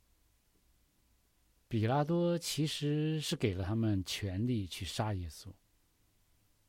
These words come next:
旧约圣经的律法也判定这样的罪。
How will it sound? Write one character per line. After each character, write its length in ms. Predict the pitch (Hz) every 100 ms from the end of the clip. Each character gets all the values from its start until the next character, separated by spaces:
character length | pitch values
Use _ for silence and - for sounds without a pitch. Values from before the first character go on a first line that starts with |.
| _ _ _
旧 280 | - 190 151
约 360 | 127 135 135 135
圣 220 | - 135
经 160 | 127 151
的 80 |
律 200 | 160 202
法 340 | 107 85 80 95 _ _ _ -
也 140 | 110
判 240 | - 202
定 160 | 127 104
这 80 | 110
样 100 | 98
的 80 | 90
罪。 280 | - 107